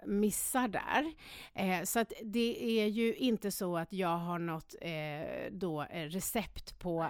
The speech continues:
hur, hur man ska göra, <laughs> vilket ni verkligen har hos er. Nej, men alltså, så här, ibland träffar jag människor som jag blir förtjust i eller någon kommer. Jag fick faktiskt en igår.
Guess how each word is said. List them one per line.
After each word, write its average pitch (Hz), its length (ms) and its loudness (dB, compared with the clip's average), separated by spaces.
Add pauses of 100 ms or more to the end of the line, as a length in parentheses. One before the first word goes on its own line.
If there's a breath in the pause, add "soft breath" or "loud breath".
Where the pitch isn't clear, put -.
(120)
hur, 226 360 4
hur 220 180 8
man 208 200 6
ska 220 200 2
göra, 254 760 12
<laughs> - 20 4
vilket 302 380 8
ni 262 220 10
verkligen 254 580 10
har 233 220 12
hos 285 240 4
er. 277 380 6 (440 loud breath)
Nej, 330 140 2
men 370 160 8
alltså, 359 220 2
så 359 100 2
här, 302 140 2
ibland 330 360 6
träffar - 320 -4
jag 311 140 4
människor 277 440 2
som 254 200 0
jag 233 180 4 (340 loud breath)
blir 240 160 2
förtjust 254 760 2
i 240 300 2
eller 226 140 4
någon 233 300 6
kommer. 226 340 4
Jag 208 100 4
fick - 200 4
faktiskt 220 360 4
en 208 200 4
igår. 233 600 10